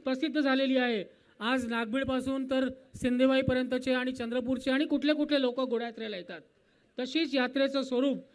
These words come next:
या ठिकाणी महाशिवरात्रीच्या निमित्ताने प्राप्त होईल. बंटी भाऊ, आपण इथे नागभीडला सगळ्यांना आपण नातेगोते खूप जोडलेले आहेत. पंजाब काकाजी आहेत,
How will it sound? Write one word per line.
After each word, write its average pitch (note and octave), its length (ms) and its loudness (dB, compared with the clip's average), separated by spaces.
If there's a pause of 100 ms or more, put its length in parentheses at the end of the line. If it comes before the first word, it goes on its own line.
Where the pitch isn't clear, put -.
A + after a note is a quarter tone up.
(160)
या B3 160 2
ठिकाणी C4 360 0
महाशिवरात्रीच्या B3 720 -4
निमित्ताने A#3 460 -4
प्राप्त G3 340 -2
होईल. D3+ 260 -2 (600)
बंटी A3+ 260 0
भाऊ, C4+ 280 6 (800)
आपण C4+ 280 6
इथे C#4+ 120 0
नागभीडला C#4 460 2
सगळ्यांना C#4 440 2
आपण C#4 280 2
नातेगोते C4+ 600 0
खूप C#4 160 2
जोडलेले B3+ 400 4
आहेत. B3 200 2 (800)
पंजाब B3 360 4
काकाजी B3+ 480 4
आहेत, B3 240 6